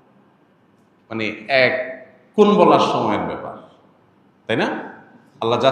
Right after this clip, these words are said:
চান, সেটাই হয়ে যায়। এরপর আল্লাহ তাআলা এই নবমণ্ডল এবং ভূমণ্ডল, এই মহা সৃষ্টি আল্লাহ তাআলা সৃষ্টি করেছেন ছয় দিনে। যেটা আল্লাহ তাআলা কুন বললে হয়ে যায়, এটা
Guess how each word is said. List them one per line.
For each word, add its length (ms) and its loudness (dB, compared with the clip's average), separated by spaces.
চান, 540 0
সেটাই 380 -8
হয়ে 120 -10
যায়। 180 -16
এরপর 360 2
আল্লাহ 220 2
তাআলা 560 -4
এই 460 0
নবমণ্ডল 720 4
এবং 200 2
ভূমণ্ডল, 1000 0
এই 160 0
মহা 340 0
সৃষ্টি 640 -4
আল্লাহ 200 -2
তাআলা 140 -2
সৃষ্টি 320 -8
করেছেন 500 -4
ছয় 340 0
দিনে। 300 -4
যেটা 220 0
আল্লাহ 160 2
তাআলা 160 2
কুন 260 0
বললে 260 4
হয়ে 160 2
যায়, 120 -2
এটা 100 -6